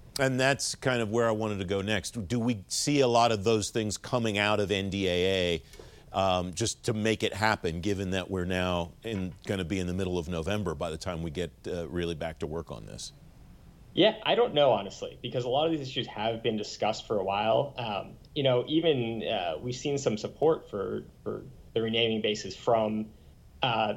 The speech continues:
Speaker 2: members of the Pentagon leadership. We've seen support from Republicans. Uh, it's less of an issue on the Hill than it is with the president. Again, if Trump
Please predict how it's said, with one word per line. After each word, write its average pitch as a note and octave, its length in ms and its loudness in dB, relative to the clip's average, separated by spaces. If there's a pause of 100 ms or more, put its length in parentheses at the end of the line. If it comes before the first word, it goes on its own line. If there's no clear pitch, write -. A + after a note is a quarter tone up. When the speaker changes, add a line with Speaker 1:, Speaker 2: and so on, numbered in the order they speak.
Speaker 2:
members A#2+ 400 2
of G#2+ 60 -8
the - 60 -14
Pentagon D3+ 440 4
leadership. D3 480 0
We've G#2+ 100 -4
seen A#2 160 -2
support A2 500 -2
from G#2+ 120 -4
Republicans. C3+ 800 -2 (460)
Uh, C3 160 4 (240)
it's - 340 0 (560)
less D3+ 380 2
of G#3 80 -2
an D3+ 80 2
issue D3 340 0
on B2+ 140 2
the A2+ 80 2
Hill A#2 560 2
than G#2 100 0
it G#2+ 140 -2
is A2+ 360 -4
with A2 180 -2
the G#2+ 60 -10
president. A2 480 0 (600)
Again, E3 360 4
if C3+ 200 0
Trump F3+ 360 0